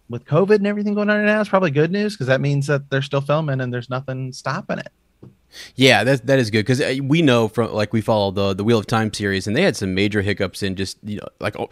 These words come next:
Speaker 2: couldn't finish, like, the last two
Speaker 1: That
Speaker 2: episodes
Speaker 1: show's been
Speaker 2: because
Speaker 1: delayed
Speaker 2: of
Speaker 1: for, like, over a year.
Speaker 2: Yeah, and so you really don't wanna see your show, um, go through that. The actors,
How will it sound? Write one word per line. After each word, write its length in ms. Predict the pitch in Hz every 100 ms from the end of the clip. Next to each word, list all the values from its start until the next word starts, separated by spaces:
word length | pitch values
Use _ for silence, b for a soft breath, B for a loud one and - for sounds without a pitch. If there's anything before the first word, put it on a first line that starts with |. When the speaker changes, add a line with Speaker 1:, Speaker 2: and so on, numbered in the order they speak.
| -
Speaker 2:
couldn't 220 | 180 147
finish, 300 | 120 123 -
like, 140 | 104
the 80 | -
last 260 | 92 107 -
two 100 | 107
Speaker 1:
That 120 | 92
Speaker 2:
episodes 100 | 175
Speaker 1:
show's 120 | 165 110
been 80 | 101
Speaker 2:
because 140 | 95
Speaker 1:
delayed 200 | 95 101
Speaker 2:
of 60 | 90
Speaker 1:
for, 60 | 98
like, 180 | 87 -
over 460 | 101 113 110 101 90
a 80 |
year. 580 | 85 78 85 110 - - _ _ _
Speaker 2:
Yeah, 380 | - 117 110 87 -
and 160 | 113
so 140 | - 113
you 180 | 107
really 200 | 120 156
don't 120 | 120 107
wanna 140 | 101
see 400 | - 104 98 92
your 160 | 101 98
show, 580 | - 107 98 92 90 90
um, 460 | 87 90 87 87 87 _ _ _ _ _
go 180 | 110 107
through 240 | 107 101 92
that. 240 | 90 85
The 140 | 101
actors, 560 | 107 113 - 113 107